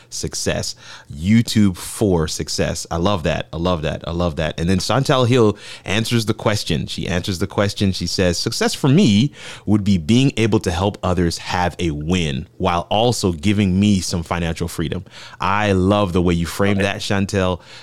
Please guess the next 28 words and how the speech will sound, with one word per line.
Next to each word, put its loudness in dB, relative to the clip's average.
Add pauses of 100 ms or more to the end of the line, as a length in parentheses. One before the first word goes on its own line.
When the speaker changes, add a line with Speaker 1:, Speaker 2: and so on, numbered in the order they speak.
(120)
Speaker 1:
That -2
to 0
me 2
is -4
definitely, -2
uh, -4 (120)
uh, -6 (180)
uh, -6 (160)
w-, -6
one 0
of 2
the 0
more, 2 (320)
<laughs> -14
one 2
of 0
the 4
definitions -2
of 0
success -4
that -2
I -2
resonate 0
with. -8
I -8
absolutely -4
resonate -2
with. -4